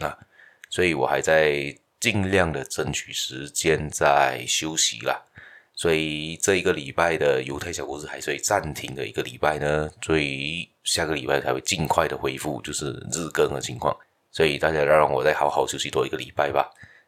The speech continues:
今天呢，我要跟大家谈谈就是关于covid nineteen这件事情啦。其实这是我第二次中了，我是在上个礼拜的，可能应该是拜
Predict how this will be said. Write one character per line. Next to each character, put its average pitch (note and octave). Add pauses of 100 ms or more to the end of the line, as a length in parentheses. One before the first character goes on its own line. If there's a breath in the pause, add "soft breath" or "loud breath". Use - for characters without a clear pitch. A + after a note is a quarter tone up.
今 D#3
天 E3
呢， E3
我 F#2
要 F2
跟 F2+
大 F2
家 E2+
谈 E2
谈 D#2+
就 D#2
是 D#2
关 D2+
于 C2+
covid C2
nineteen C#2+
这 C#2+
件 C2
事 -
情 -
啦。 - (140)
其 -
实 B2+
这 C3
是 A#2+
我 C#2+
第 F2+
二 D#2
次 -
中 - (100)
了， - (140)
我 B1+
是 -
在 C2+
上 D#2
个 D2+
礼 A#1+
拜 D2
的， -
可 -
能 C2+
应 F2
该 F2+
是 F2
拜 G#2